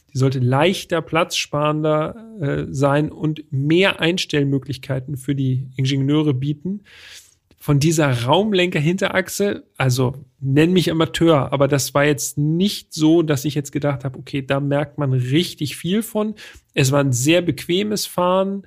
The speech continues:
sehr komfortabel abgestimmt alles.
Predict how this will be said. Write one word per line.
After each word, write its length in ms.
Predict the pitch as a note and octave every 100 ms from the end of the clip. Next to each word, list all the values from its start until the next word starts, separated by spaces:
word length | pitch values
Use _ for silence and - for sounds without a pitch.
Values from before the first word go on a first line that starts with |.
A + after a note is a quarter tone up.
| - - _ _ _
sehr 400 | - C3 E3 F#3
komfortabel 680 | F#3 F3 D3+ D3+ D#3 D#3 C#3+
abgestimmt 680 | F3+ - G#3 - G3+ G3+
alles. 480 | - F3 F3 - -